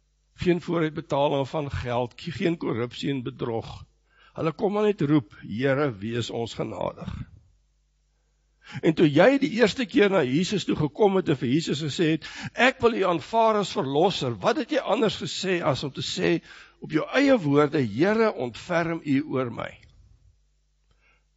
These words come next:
Dit gaan nie oor 'n dag en 'n datum nie, maar dink nou net 'n bietjie terug, vyftig, sestig, tagtig jaar terug.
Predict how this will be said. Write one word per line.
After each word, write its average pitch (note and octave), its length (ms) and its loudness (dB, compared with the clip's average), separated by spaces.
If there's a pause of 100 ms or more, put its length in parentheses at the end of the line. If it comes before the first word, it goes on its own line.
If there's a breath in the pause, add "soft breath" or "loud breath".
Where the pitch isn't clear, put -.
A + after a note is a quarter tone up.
(240)
Dit - 140 -6
gaan B3+ 140 2
nie D#4 100 0
oor C4+ 160 2
'n G3+ 140 0
dag C#3+ 260 2
en B3+ 80 0
'n F3 100 0
datum A#2+ 460 0
nie, D3 140 -2
maar C3+ 200 0
dink B3+ 220 4
nou B3+ 100 -4
net D#4 180 -2
'n A#3 60 -2
bietjie - 280 -2
terug, A3 240 0
vyftig, F#3+ 520 0
sestig, F3 480 -4
tagtig D#3+ 460 -4
jaar C3 360 0
terug. - 380 -8